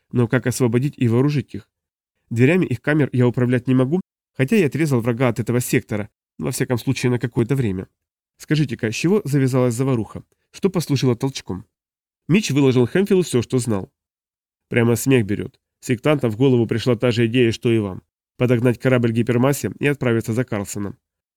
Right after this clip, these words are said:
Однако, разумеется, они хотят отдать его берсеркерам на растерзание. Мич тряхнул головой. Я считаю, что для этой миссии Кастелус самолично отобрал сектантов из полиции. Должно быть, их больше, чем нам казалось.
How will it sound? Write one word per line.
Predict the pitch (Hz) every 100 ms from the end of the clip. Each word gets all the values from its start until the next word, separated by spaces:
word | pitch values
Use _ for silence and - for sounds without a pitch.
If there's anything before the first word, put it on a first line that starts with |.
| _
Однако, | 113 120 147 147
разумеется, | 113 120 135 135 117
они | 120
хотят | 117 123 120
отдать | 120 117 139 123
его | 113
берсеркерам | 120 - 120 110 120 113
на |
растерзание. | 120 110 127 123 107 90 104 - _ _ _ _ _ _ -
Мич | 180 -
тряхнул | 240 220 131
головой. | 113 120 101 95 - _ _ _ -
Я | 120
считаю, | 113 117 151 123
что | - 123
для | 117
этой | 117 117
миссии | 127 151 - 101 _ _
Кастелус | - 143 131 117
самолично | - 123 143 127 113
отобрал | 107 117 117
сектантов | - 107 123 113 113
из | 113
полиции. | - 123 104 - 95 - _ _ -
Должно | 123 113
быть, | 147 -
их | 123 107
больше, | 143 123
чем | 104 113
нам | 110 104
казалось. | 113 104 90 -